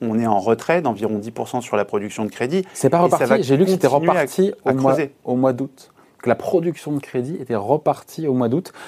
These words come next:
Speaker 2: avec des montants qui ont, qui auraient retrouvé leur niveau d'avant-crise. Donc on dit qu'il n'y a pas de rechute du marché immobilier, il n'y a pas d'effondrement, il n'y a pas besoin de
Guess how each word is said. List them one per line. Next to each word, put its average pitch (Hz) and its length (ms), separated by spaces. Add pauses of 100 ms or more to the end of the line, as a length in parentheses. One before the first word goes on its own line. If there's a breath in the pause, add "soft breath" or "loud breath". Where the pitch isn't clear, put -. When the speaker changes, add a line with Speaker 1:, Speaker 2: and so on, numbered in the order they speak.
(160 loud breath)
Speaker 2:
avec 117 240
des 135 80
montants 175 540
qui - 100
ont, 110 300
qui - 160
auraient 156 160
retrouvé 151 500
leur 110 260
niveau 120 440 (340 loud breath)
d'avant-crise. 113 800
Donc 87 180
on 98 80
dit 127 180
qu'il 95 200
n'y 85 80
a 78 60
pas - 120
de - 60
rechute 113 480
du 113 80
marché 101 320
immobilier, 101 460
il - 20
n'y 113 60
a 92 40
pas 104 140
d'effondrement, 110 760
il 143 40
n'y - 0
a - 20
pas - 80
besoin 107 220
de 87 180